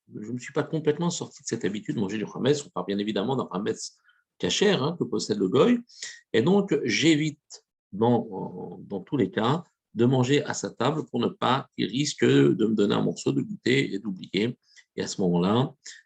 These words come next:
euh, chas v'shalom, que je puisse manger, euh, un morceau de chametz pendant la fête de Pessah. Donc, je n'ai pas le droit de partager ma table avec un non-juif qui mange du chametz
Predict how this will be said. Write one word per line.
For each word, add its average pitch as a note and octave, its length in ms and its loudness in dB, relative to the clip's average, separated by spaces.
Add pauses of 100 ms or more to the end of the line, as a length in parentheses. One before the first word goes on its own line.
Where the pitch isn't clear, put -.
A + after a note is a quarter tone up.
(140)
euh, F#2+ 720 -2 (540)
chas B2 380 0
v'shalom, F#2+ 760 0
que B2 380 2 (380)
je F2 240 -4
puisse C3+ 480 -2
manger, G2+ 800 0 (300)
euh, F#2 320 -2
un B2 100 -4
morceau A2+ 260 -2
de - 60 -8
chametz F#2+ 360 -2
pendant G2 340 -4
la - 80 -6
fête - 180 -4
de - 80 -6
Pessah. - 300 -8
Donc, C#3 120 0
je A2+ 60 -4
n'ai - 80 -2
pas B2 120 -2
le A#2+ 40 0
droit C3 120 -2
de C#3 80 -2
partager B2 680 0 (340)
ma A2+ 140 0
table G3+ 500 2 (1120)
avec D3 340 0
un A2 80 0
non-juif G#2+ 460 -4
qui - 120 -6
mange B2+ 200 2
du A#2+ 100 -2
chametz - 640 -4